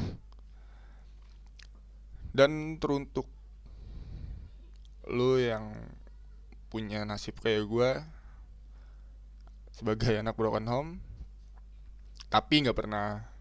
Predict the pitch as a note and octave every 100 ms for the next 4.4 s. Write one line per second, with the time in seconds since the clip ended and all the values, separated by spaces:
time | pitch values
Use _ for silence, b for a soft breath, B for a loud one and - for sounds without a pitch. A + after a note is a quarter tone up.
0 | b - - b b b b b A#2 A#2
1 | B2 A#2+ A#2 - - A2+ - A2 G#2+ A2
2 | G#2+ - - - A#2 A#2 A2+ A2+ A2+ A2
3 | G#2+ G#2 A2 - A2 G#2+ G#2 G#2 G2+ G#2+
4 | A2 G#2+ B2+